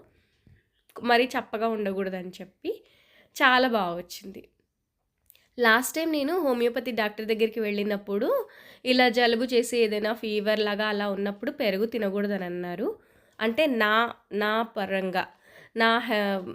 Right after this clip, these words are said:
బాడీ పరంగా అయితే తినకూడదన్నారనమాట. నాకేమో పెరుగు అంటే మహా ఇష్టం.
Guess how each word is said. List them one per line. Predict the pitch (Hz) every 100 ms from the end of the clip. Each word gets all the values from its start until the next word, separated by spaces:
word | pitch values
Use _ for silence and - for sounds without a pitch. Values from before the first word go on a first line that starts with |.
| -
బాడీ | 196 208 202
పరంగా | 220 202 196 202 202
అయితే | 190 180 - 339 523 -
తినకూడదన్నారనమాట. | 254 233 240 220 208 185 180 175 175 175 170 - _ _ _ _ _ _ _
నాకేమో | 226 233 285 302 262 262
పెరుగు | 254 226 262
అంటే | 233 285
మహా | 285 196 208 240 262
ఇష్టం. | 240 233 -